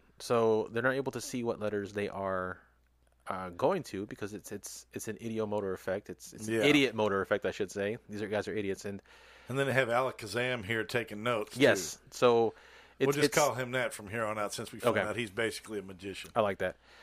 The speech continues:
Speaker 1: And so it, it's, it's actually, it's actually more, um, believable than most paranormal groups do because since they have blindfolds on, they can't subconsciously go to a certain letter to spell out a word.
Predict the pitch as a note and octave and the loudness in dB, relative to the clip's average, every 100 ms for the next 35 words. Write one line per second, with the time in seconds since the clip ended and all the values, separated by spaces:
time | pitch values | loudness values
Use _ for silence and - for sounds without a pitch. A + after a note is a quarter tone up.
0 | - - - C3+ F3+ F3 E3+ - F3 - | -20 -20 -6 6 6 6 2 2 2 0
1 | - E3 D#3 F#3+ - F3 G#2 - - _ | -4 -2 4 2 2 -4 -4 -14 -20 _
2 | - - - D3 - B2+ G#2+ G#2+ A#2+ C3+ | -20 -16 -6 -4 -2 -4 -2 2 4 6
3 | D#3 D3+ - B2 A#2 G#2+ G2+ F#2 F2+ _ | 4 0 -4 -2 0 -2 -4 -8 -12 _
4 | _ _ A2+ A2+ A2+ B2 A#2+ C3+ B2 G#2+ | _ _ -12 -4 -2 -2 2 2 2 0
5 | G#2 G#2+ G2+ - - A2 A2 G#2+ G#2+ G#2+ | -2 -4 -4 -10 -8 -4 -4 -4 -4 -6
6 | F2 G2+ B2 B2+ G#2 G#2+ F#2+ F2+ F#2 - | -6 -2 -2 -4 -6 -4 -4 -6 -14 -16
7 | - _ - - G#2+ G#2+ A2 G#2+ - - | -18 _ -16 -14 -12 -8 -8 -8 -12 -14
8 | F#2+ G#2 A2+ C3 A#2 C3 A#2+ G#2+ - A#2+ | -6 -4 -2 -2 0 0 -2 -6 -6 -10
9 | - _ _ _ _ _ _ _ - A#2+ | -10 _ _ _ _ _ _ _ -4 -4
10 | - A#2+ A#2+ B2+ B2 A2 G#2+ A2 A#2 B2+ | 0 0 0 -4 -6 -2 2 2 0 -4
11 | A2 - G#2 G#2 G#2 A#2 - - A2 G#2 | -4 -2 -4 -4 -4 -4 -8 -10 -6 -6
12 | G2+ - G2 C#3 | -6 -8 -8 -8